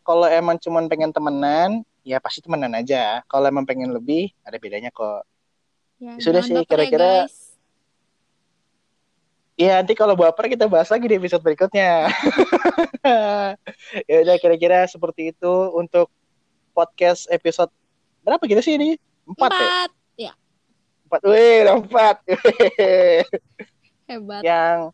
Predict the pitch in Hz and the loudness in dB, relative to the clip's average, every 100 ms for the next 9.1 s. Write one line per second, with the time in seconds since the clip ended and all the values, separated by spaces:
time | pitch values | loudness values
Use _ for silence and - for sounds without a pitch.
0 | _ _ _ _ _ _ _ 156 - 156 | _ _ _ _ _ _ _ -6 -4 -4
1 | 151 151 147 160 160 147 - 151 147 147 | -4 -2 0 0 -2 -2 -4 -4 -2 0
2 | 151 156 _ 131 127 135 139 135 - - | 0 -2 _ -8 -6 -6 -4 -6 -8 -14
3 | 131 120 - 135 151 - - - 233 226 | -8 -8 -6 -2 -2 -4 -6 -4 -2 -2
4 | 247 - 202 - - _ _ - 151 151 | -2 -2 -8 -10 -14 _ _ -12 -8 -4
5 | 147 143 - 156 147 139 139 135 131 135 | -4 -4 -2 0 2 2 0 0 -2 -2
6 | 139 143 139 139 139 127 - 147 151 - | -2 -2 -4 -2 0 0 0 0 2 0
7 | 262 240 226 240 247 240 233 - _ - | -4 -4 -4 -4 -8 -12 -16 -20 _ -8
8 | 151 - 151 147 143 139 139 135 143 165 | -8 -6 -6 -4 -2 -2 0 0 2 0